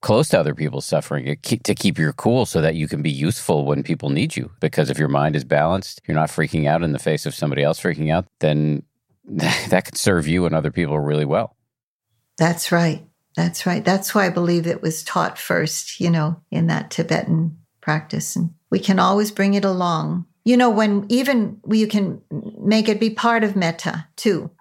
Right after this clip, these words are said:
Speaker 2: Say, for example, somebody's difficult in our own hearts and we're doing our best to sending metta to that person.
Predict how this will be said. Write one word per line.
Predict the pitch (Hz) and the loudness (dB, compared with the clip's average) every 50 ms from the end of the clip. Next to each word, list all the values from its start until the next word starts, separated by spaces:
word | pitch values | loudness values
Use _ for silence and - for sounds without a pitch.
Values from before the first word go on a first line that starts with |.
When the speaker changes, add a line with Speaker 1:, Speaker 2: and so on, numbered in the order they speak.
| _ _ _ - | _ _ _ -2
Speaker 2:
Say, | - 247 233 226 | 2 4 4 4
for | 226 202 185 | 4 2 2
example, | 180 175 - 208 170 180 175 - 190 175 147 - - | 0 0 0 0 2 0 2 2 0 0 0 -2 -4
somebody's | - - 196 185 190 180 175 175 156 - | -2 -2 2 2 2 2 2 0 -2 0
difficult | - 202 196 196 220 208 208 - 196 160 - - - - - _ _ _ - | 0 0 0 0 -2 -4 -2 0 0 0 0 -2 -8 -14 -20 _ _ _ -6
in | - 175 170 165 | 0 0 2 2
our | 160 160 165 170 | 4 2 2 2
own | 170 170 175 | 2 2 2
hearts | 175 185 170 165 165 165 - - | 2 2 0 0 -2 -4 -2 -2
and | 170 170 165 | 0 0 0
we're | 165 165 165 165 - | 0 -2 -2 -4 -2
doing | 170 202 202 208 208 202 196 | 0 2 4 4 4 4 2
our | 190 175 | 2 2
best | 170 180 180 185 - - - | 2 0 0 0 -2 -8 -6
to | 180 170 | -6 -6
sending | - - 185 165 165 165 170 170 165 165 - 151 | -4 -2 0 0 0 2 0 0 -2 -2 -4 -2
metta | 165 165 165 170 - 170 | 0 -2 0 0 -2 -4
to | 165 - 180 165 | -2 -2 -2 0
that | 160 156 156 156 - | 0 0 -2 -4 -6
person. | - - 156 156 - - 156 147 147 - | -4 -2 -2 -2 -2 -2 -2 -2 -2 -4